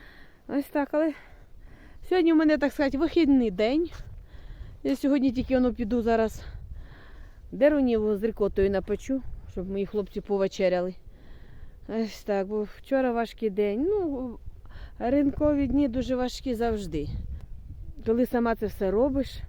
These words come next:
за кермом сидиш, реалізовуєш, переробляєш. Це добре, що Андрій і Женя до трохи з господарством допомагають. Андрій сіно возить, гній. Ну, всю тяжку фізичну мужську роботу він робить.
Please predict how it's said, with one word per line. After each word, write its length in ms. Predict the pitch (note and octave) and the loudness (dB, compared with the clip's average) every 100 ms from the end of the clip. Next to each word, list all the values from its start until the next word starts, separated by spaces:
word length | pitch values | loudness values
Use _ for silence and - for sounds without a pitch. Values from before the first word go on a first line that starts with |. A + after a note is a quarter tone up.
| - - - - | -12 -14 -12 -12
за 200 | F3+ G#3 | -4 -2
кермом 400 | A3 G#3 G#3+ A3 | 2 2 2 0
сидиш, 680 | - G3 E3 A3 C#4+ - - - - - - - - - - - | 0 -2 2 2 2 -2 -14 -18 -20 -18 -16 -16 -16 -16 -16 -4
реалізовуєш, 960 | F#3+ G3+ F#3+ E3 A3 C#4 B3+ A#3+ A3 | 2 4 4 4 4 6 6 4 2
переробляєш. 840 | - F#3+ F3+ F3 E3 F#3+ A#3+ A3 | 0 2 4 2 2 2 4 2
Це 120 | - C#4+ | -2 -2
добре, 340 | G#4 F4 C4+ | -2 2 0
що 180 | - B3 - - - - - | 0 -6 -8 -18 -20 -20 -12
Андрій 600 | G#3+ A3 G#3+ A3 C4 A#3+ - - - - - - - - - - - | -4 0 2 2 2 0 -4 -20 -20 -20 -20 -20 -20 -20 -20 -20 -8
і 120 | G3+ | -4
Женя 320 | G3+ A3 G#3+ | 0 2 2
до 120 | F#3+ | 0
трохи 320 | F#3+ G3+ G#3 F#3 | -2 -2 -2 -2
з 40 | |
господарством 680 | G3 F#3 - F#3+ G3 - F3+ | -2 -4 -4 -2 -2 -2 -6
допомагають. 600 | F#3 F#3 F3+ G#3+ G#3+ F#3 - - - - | -4 -4 -2 -2 -2 -4 -10 -20 -20 -18
Андрій 320 | - F#3 F3 E3+ | -6 -4 -2 -2
сіно 360 | - C#4+ B3 | 0 2 2
возить, 360 | G#3 G#3 F#3 D#3 | 2 0 0 -2
гній. 420 | D#3+ G3 B3+ A#3+ | -2 0 0 0
Ну, 360 | D#4+ G#4+ G#4 C#4 | -2 0 0 -2
всю 300 | - - D4+ | -4 -4 0
тяжку 520 | D4 C#4 - D4 C4+ - | 0 0 0 0 0 -4
фізичну 500 | A#3 A#3 C4 - B3+ | -4 -2 -2 -2 0
мужську 360 | A#3+ A#3 - | 0 -4 -4
роботу 420 | A#3+ G#3+ F#3+ F3+ F3 | -2 0 -2 -2 -2
він 200 | E3+ D#3+ | -2 -2
робить. 280 | D#3 D3+ | -2 -6